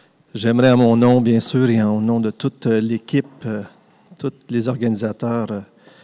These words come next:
du Congrès Convergence, souhaiter nos sympathies à la, à l'épouse Maryse de Guy et à leurs enfants, leurs deux enfants et leurs familles. Alors, euh, on, notre affa-, notre affection est avec vous.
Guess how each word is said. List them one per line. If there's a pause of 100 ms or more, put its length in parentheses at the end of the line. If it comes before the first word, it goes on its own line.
(300)
du
Congrès
Convergence,
souhaiter
nos
sympathies
à
la, (180)
à
l'épouse
Maryse (500)
de
Guy (640)
et
à
leurs
enfants,
leurs
deux
enfants
et
leurs
familles.
Alors,
euh, (360)
on,
notre
affa-,
notre
affection
est
avec
vous.